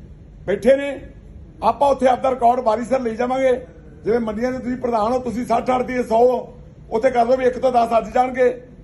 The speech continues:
ਗਿਆਰਾਂ ਤੋਂ ਵੀਹ ਸਵੇਰੇ ਜਾਣਗੇ, ਤਾਂ ਕਿ ਉੱਥੇ ਕੜਮਾਸ ਨਾ ਪਵੇ,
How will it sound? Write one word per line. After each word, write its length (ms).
ਗਿਆਰਾਂ 240
ਤੋਂ 100
ਵੀਹ 160
ਸਵੇਰੇ 260
ਜਾਣਗੇ, 240
ਤਾਂ 220
ਕਿ 60
ਉੱਥੇ 160
ਕੜਮਾਸ 380
ਨਾ 100
ਪਵੇ, 340